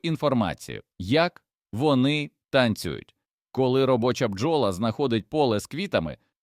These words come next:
вона повертається у вулик і починає виконувати особливий танець. Цей танець —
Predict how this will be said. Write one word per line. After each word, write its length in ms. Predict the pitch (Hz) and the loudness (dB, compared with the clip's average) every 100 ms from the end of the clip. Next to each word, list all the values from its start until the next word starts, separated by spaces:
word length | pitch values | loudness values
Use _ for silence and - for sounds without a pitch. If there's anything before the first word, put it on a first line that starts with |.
| - | -6
вона 500 | 98 110 104 139 185 | -2 0 2 0 0
повертається 760 | 202 196 196 127 110 110 - | -2 -2 0 0 0 0 -2
у 120 | 147 165 | -2 -2
вулик 420 | 208 220 202 - _ _ | -2 -2 -4 -8 _ _
і 100 | 185 | -4
починає 600 | - 82 90 82 104 131 | -4 -4 -4 -4 0 2
виконувати 800 | 123 104 98 98 104 104 123 120 - | 0 0 -2 0 0 -2 -2 -4 -2
особливий 760 | 120 - 104 82 87 85 90 | -2 -2 -4 -2 -4 -4 -4
танець. 580 | 82 104 90 69 55 - _ _ _ | -2 -2 -2 -4 -12 -20 _ _ _
Цей 320 | - 98 80 | -6 -4 -4
танець — 540 | - 165 185 110 - | -2 0 0 -2 -6